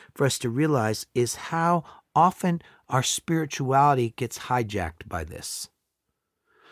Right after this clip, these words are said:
by the project to get ourselves out of here, to escape reality, to transcend reality, to be in some higher plane,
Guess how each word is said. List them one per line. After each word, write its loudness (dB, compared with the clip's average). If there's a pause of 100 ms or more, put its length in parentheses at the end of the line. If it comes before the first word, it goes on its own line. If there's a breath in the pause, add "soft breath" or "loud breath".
(280 soft breath)
by 4
the -4
project 2
to -8
get 0
ourselves 0
out 2
of -4
here, -8
to -6
escape -2 (140)
reality, -6
to -12
transcend -2
reality, -4 (300 loud breath)
to -2
be 0
in 2
some 0
higher 2
plane, -4